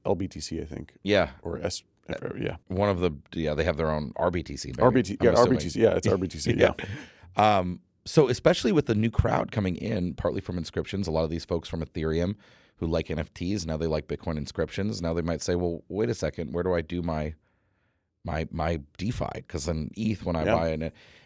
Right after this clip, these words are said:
Speaker 2: and, and that's been really interesting because the, the, the, the long-term dominant maxi, Bitcoin maxi culture hasn't been interested in doing DeFi.
Speaker 1: Right.
Speaker 2: So, like, R S Ks,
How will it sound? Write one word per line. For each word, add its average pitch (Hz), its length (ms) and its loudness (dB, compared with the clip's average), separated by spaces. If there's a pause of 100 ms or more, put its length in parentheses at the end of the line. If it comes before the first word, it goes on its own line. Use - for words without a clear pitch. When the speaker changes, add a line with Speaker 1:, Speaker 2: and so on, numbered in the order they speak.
Speaker 2:
and, 92 300 2
and 92 160 2
that's 110 280 0
been 98 280 0
really 95 160 2
interesting 113 320 -2
because 92 240 -2
the, 90 160 0
the, 85 400 2
the, 92 220 0 (180)
the 90 140 2
long-term 98 680 0
dominant 87 400 0
maxi, 87 500 -4
Bitcoin 87 360 -4
maxi 87 320 -6
culture 78 320 -4
hasn't 82 300 -2
been 85 120 0
interested 127 420 4
in 78 120 0
doing 64 240 -6
DeFi. - 420 -10
Speaker 1:
Right. 87 220 0 (240)
Speaker 2:
So, - 120 0
like, 107 140 4
R 113 140 6
S 147 100 -2
Ks, 113 400 2